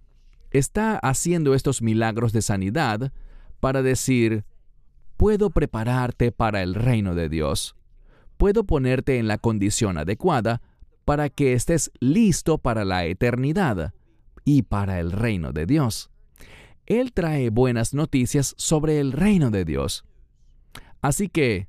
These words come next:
te pregunto, ¿has recibido estas buenas noticias? No son buenas noticias en el sentido de una pluralidad de cosas que son buenas noticias,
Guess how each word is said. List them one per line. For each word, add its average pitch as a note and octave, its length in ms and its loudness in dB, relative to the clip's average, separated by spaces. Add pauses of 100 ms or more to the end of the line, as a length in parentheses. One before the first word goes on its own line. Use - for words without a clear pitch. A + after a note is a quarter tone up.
(140)
te C3 140 4
pregunto, F#2+ 640 -2 (800)
¿has C4+ 260 0
recibido B2 720 2
estas A#2 400 0
buenas G2 520 0
noticias? F#2+ 680 -4 (1040)
No F#3 220 2
son B3 320 0
buenas C3+ 360 0
noticias D3 600 0
en A#2 120 2
el A2 100 0
sentido A#2+ 420 0
de G#2 420 0
una A#2+ 240 2
pluralidad A2 760 0
de C3+ 160 -2
cosas D3+ 480 0
que A#2 140 -2
son G2+ 320 -2
buenas F#2 440 -2
noticias, C3 760 -4